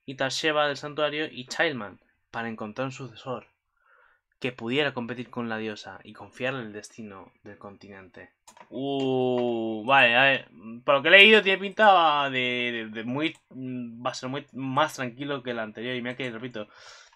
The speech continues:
el otro era, al menos había un poco de, de, de drama y de tensión, de tensión. Aquí me da a mí que este va a ser sí o sí capítulo de, de tranquilidad. En fin, ves aquí a,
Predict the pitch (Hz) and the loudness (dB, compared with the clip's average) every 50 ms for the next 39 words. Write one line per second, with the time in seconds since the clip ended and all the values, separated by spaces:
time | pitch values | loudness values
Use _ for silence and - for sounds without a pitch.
0 | _ _ - 110 120 117 120 117 - 147 143 139 139 143 147 147 143 135 131 135 | _ _ -12 -8 -6 -6 -6 -4 0 0 2 2 4 4 6 6 6 4 2 0
1 | 135 131 139 147 151 151 143 139 143 131 139 131 131 127 123 120 120 123 123 123 | -4 -4 -2 -2 0 0 0 -2 -6 -4 -2 -2 0 0 -2 -2 -4 -4 -6 -6
2 | 117 123 120 113 117 120 117 113 127 139 151 160 160 151 151 147 143 139 135 131 | -6 -8 -10 -10 -10 -12 -8 0 4 6 8 8 6 6 0 -2 -2 -2 -4 -4
3 | 131 123 123 - 127 123 117 - - 151 139 120 135 135 117 131 123 127 120 120 | -6 -8 -8 -6 -6 -6 -6 -2 -2 -2 -2 -2 -6 -10 -12 -12 -10 -10 -12 -10
4 | 117 160 170 151 113 107 - - 127 139 143 131 113 127 131 131 131 131 127 127 | -6 -6 -6 -6 -8 -12 -14 -10 -10 -10 -8 -10 -12 -14 -12 -6 -4 -2 0 2
5 | 127 131 143 151 147 - 147 135 - 139 135 131 - 139 135 139 139 139 131 127 | 2 2 0 -2 -4 -4 -6 -4 -2 -2 -2 -2 -2 -6 -8 -8 -6 -6 -6 -6
6 | 131 139 139 139 - 117 113 120 113 123 131 127 123 123 120 117 110 104 104 110 | -6 -10 -10 -6 -6 -6 -6 -6 -8 -4 -2 -2 0 0 -2 -2 -4 -8 -10 -14
7 | - _ _ - - - _ _ _ - 127 127 127 123 113 - 117 110 107 107 | -18 _ _ -20 -20 -20 _ _ _ -14 -6 -4 -4 -4 -4 -6 -8 -8 -8 -6
8 | 107 104 - - _ _ _ - - - _ - 143 143 170 175 165 160 156 - | -8 -8 -10 -12 _ _ _ -20 -20 -10 _ -4 -2 2 2 2 2 0 -2 -4
9 | - 175 165 151 143 139 139 135 131 131 127 123 123 117 - | 0 2 4 6 8 8 8 6 6 4 4 2 2 0 -4